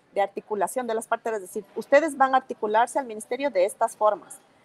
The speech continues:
Pero en este manual, a pesar de que se citan los artículos de la Constitución, de la plurinacionalidad, de la interculturalidad, se citan el convenio de la O I T, ¿no es cierto?, que es de los derechos colectivos de los pueblos indígenas, se olvidan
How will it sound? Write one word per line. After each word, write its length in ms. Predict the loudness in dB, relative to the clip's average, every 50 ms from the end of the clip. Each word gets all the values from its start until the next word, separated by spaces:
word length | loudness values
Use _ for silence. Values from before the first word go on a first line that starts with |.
| _ _ _ _
Pero 180 | -4 -2 0 0
en 80 | 0 0
este 200 | 0 0 2 4
manual, 380 | 4 4 6 8 6 6 6 4
a 80 | -2
pesar 400 | -2 -2 -10 -6 -4 -4 -4 -4
de 80 | -6 -10
que 140 | -12 -12 -14
se 120 | -14 -14
citan 280 | -14 -10 -6 -4 -4 -2
los 100 | 0 -2
artículos 420 | -2 -2 -4 -6 -4 -4 -2 -2
de 60 | 0
la 100 | -2 -2 -2
Constitución, 760 | -4 -8 -8 -12 -12 -12 -12 -10 -6 -2 -2 -2 -2 0
de 100 | 0 0
la 100 | 0 0
plurinacionalidad, 880 | -2 -4 -6 -6 -4 -4 -4 -6 -6 -6 -4 -4 -4 0 2 2 2 4
de 100 | 2 0
la 80 | -2 -2
interculturalidad, 920 | -6 -12 -10 -8 -8 -8 -6 0 2 2 2 2 2 2 4 4 4 0 _ _ _ _ _ _
se 160 | _ -6 -4 -4
citan 640 | -4 -6 -6 4 6 6 6 6 4 0 -4 -6 -4
el 140 | -4 -4 0
convenio 380 | 0 0 2 2 0 2 2 2
de 120 | 4 6
la 340 | 8 8 8 8 6 0 -2
O 140 | -2 -4 -4
I 80 | -4 -8
T, 260 | -6 -6 -6 -6 -6 -10 -16 -20
¿no 60 | -20
es 80 | -18 -14
cierto?, 320 | -14 -14 -12 _ -16 -14 -10
que 160 | -8 -8 -8
es 180 | -8 -10 -16 -20 -20 -6 -4
de 120 | -4 -2
los 120 | -2 -4
derechos 340 | -4 -6 -6 -6 -10 -16 -10
colectivos 420 | -8 -8 -8 -8 -12 -14 -12 -8 -8
de 60 | -8
los 100 | -8 -6
pueblos 260 | -6 -6 -6 -6 -10
indígenas, 540 | -10 -14 -16 -14 -14 -12 -10 -10 -12 -12 -14 -20 -20 -20 _ _ -20 _ _ _ _ _ _ _ -10 4
se 120 | 6 6
olvidan 540 | 6 6 4 2 2 4 2 0 -2 -4